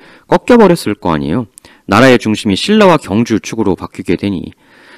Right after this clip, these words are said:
그렇게 시리에 빠져 있을 때 해당 지역 경제를 해적질이든 뭐든 활성화시켜주고 다른 지역에서의 도적들로부터 지켜주는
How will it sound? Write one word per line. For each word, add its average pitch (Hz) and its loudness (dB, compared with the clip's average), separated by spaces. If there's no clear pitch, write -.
그렇게 190 0
시리에 214 2
빠져 180 2
있을 107 -2
때 113 -2
해당 170 2
지역 120 0
경제를 98 0
해적질이든 165 2
뭐든 95 2
활성화시켜주고 113 -2
다른 135 2
지역에서의 117 2
도적들로부터 104 -2
지켜주는 101 -6